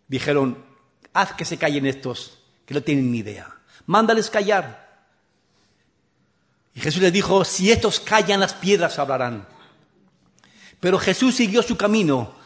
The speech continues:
hacia Jerusalén. Atención. Y cuando llegó a Jerusalén, la vio, dice que lloró sobre ella.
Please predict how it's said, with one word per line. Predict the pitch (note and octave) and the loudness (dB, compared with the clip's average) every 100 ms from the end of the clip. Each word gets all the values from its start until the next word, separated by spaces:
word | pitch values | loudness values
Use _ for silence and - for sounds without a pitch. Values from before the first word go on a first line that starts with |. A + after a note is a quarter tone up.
| - | -10
hacia | - D3 E3 | -8 -2 -4
Jerusalén. | D3+ C#3 C#3+ B2 F#2+ D#2+ - _ | -2 -6 -4 -6 -6 -14 -18 _
Atención. | A#2 C#3+ C3+ F3+ G2+ E2 E2 _ _ _ _ _ _ _ _ _ _ G#4 G#4 G#4+ _ _ _ _ _ _ _ | -4 -2 -2 -6 -8 -12 -20 _ _ _ _ _ _ _ _ _ _ _ _ _ _ _ _ _ _ _ _
Y | F#3+ | -6
cuando | G3 G#3+ | 0 0
llegó | G#3 G3+ C4 | 2 4 4
a | C4+ | 4
Jerusalén, | B3 A3+ - G3+ A3+ E3 C#3+ C#3+ - _ _ _ _ _ _ _ _ | 4 0 2 4 4 4 0 -4 -12 _ _ _ _ _ _ _ _
la | C3 C3+ | -2 0
vio, | F3 | 2
dice | F#3 F3 F3+ | 2 0 -4
que | - E3 C#3+ C3+ - _ _ _ _ _ _ _ _ _ _ _ _ _ _ _ _ | 0 0 0 -4 -18 _ _ _ _ _ _ _ _ _ _ _ _ _ _ _ _
lloró | A#2 G2+ D#3+ D#3 F#3+ F#3 F3+ | -14 0 2 4 4 2 0
sobre | E3+ - E3 D3 C#3 | -4 0 2 2 0
ella. | A2 G2+ | -2 -10